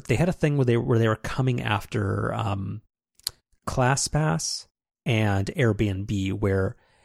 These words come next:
in the pandemic, there are some companies that very much operated on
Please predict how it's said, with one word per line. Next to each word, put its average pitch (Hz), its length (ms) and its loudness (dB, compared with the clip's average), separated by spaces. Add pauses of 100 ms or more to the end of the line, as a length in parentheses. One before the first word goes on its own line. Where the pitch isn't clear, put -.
(160)
in 127 300 2
the 107 60 0
pandemic, 107 680 0
there 104 140 4
are 98 60 2
some 117 220 0
companies 107 400 -2
that 107 220 0
very 107 480 2
much 98 320 -2
operated 104 560 0 (100)
on 98 640 -2